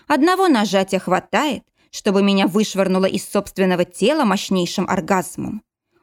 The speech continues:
Он словно огненная торнадо, выжигает внутренности. Лона сжимается в такт частым мужским стоном. Мой горячий собеседник финиширует. Стонет,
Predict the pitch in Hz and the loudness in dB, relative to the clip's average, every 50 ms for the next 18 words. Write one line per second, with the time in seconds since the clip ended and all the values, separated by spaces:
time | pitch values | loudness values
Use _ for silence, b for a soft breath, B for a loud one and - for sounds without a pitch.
0 | _ _ 208 196 190 - - 196 202 196 175 190 196 - 208 196 160 - 185 180 | _ _ -2 -2 -2 -2 -2 0 0 2 2 0 0 2 0 0 0 0 0 0
1 | 180 185 190 190 311 339 359 359 349 302 220 - - - - _ _ _ _ - | 2 0 0 0 0 0 2 2 2 2 0 -2 -6 -12 -18 _ _ _ _ -6
2 | 190 170 185 170 180 190 165 190 185 175 175 170 - 156 175 196 202 190 - 175 | -2 0 0 0 0 0 2 2 2 2 0 -2 -4 -2 0 0 0 0 0 0
3 | 165 160 - - - - - - - - _ _ _ _ _ _ _ _ _ 175 | 0 -2 -2 -4 -10 -14 -16 -16 -16 -16 _ _ _ _ _ _ _ _ _ 0
4 | 185 196 214 214 202 190 190 170 147 156 170 190 175 165 190 262 311 311 262 - | 2 2 2 2 2 2 0 -2 -4 -4 -4 -2 0 0 2 2 2 0 0 -2
5 | - - 190 - - - - 190 247 - - - - - - - - 190 180 175 | -4 -6 -8 -8 -6 -2 0 0 0 0 -2 -8 -18 -16 -8 -2 -2 -2 -2 -2
6 | - - 185 185 180 180 - - - - 190 175 - - - - 202 185 160 156 | -4 -2 -2 0 0 0 -2 -6 -8 -6 -6 -6 -6 -8 -6 -2 -2 0 0 -2
7 | - - - - _ _ _ _ _ _ _ _ _ _ - 190 190 196 196 180 | -4 -8 -12 -16 _ _ _ _ _ _ _ _ _ _ 0 2 2 4 2 2
8 | 180 196 190 185 185 180 - - 180 - 214 185 190 185 - - 214 196 165 185 | 2 2 2 2 2 0 -2 -6 -4 -4 -2 -2 -2 -4 -4 -2 -2 -2 0 -2
9 | - - - 214 185 185 190 - - - 226 180 156 131 - - _ _ _ _ | -4 -2 -2 -2 0 0 -2 -2 -4 -2 -2 -2 -4 -6 -10 -12 _ _ _ _
10 | _ _ _ _ - - - - _ - 180 208 240 196 170 - - _ _ | _ _ _ _ -20 -18 -18 -8 _ 0 0 0 0 0 -2 -6 -10 _ _